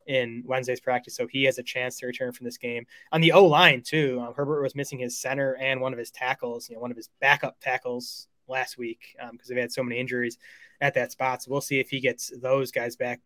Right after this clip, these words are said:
Uh, Corey Linsley, the center, was limited in Wednesday's practice, so I think he has a chance to return. That would obviously be good news for Herbert.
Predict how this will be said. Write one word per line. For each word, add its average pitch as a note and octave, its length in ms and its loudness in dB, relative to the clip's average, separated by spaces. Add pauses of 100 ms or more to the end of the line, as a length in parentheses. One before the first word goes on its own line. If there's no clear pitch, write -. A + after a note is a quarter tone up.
Uh, B2 260 -6 (180)
Corey G3 240 12
Linsley, C#3+ 340 4
the B2 160 0
center, C3 320 0
was B2 240 -4
limited A#2+ 460 -2
in B2 100 -8
Wednesday's A#2 340 -8
practice, A#2 360 -6
so B2 80 -8
I A2+ 40 -6
think A2+ 140 -14
he B2+ 120 -4
has A#2 100 0
a A2+ 40 -10
chance A#2 320 -6
to A#2 100 -12
return. A2+ 320 -6
That A#2 100 -4
would A2+ 100 -4
obviously A2+ 320 -6
be A2+ 100 -12
good A2+ 180 -6
news A2 180 -12
for G#2+ 80 -14
Herbert. A2+ 300 -8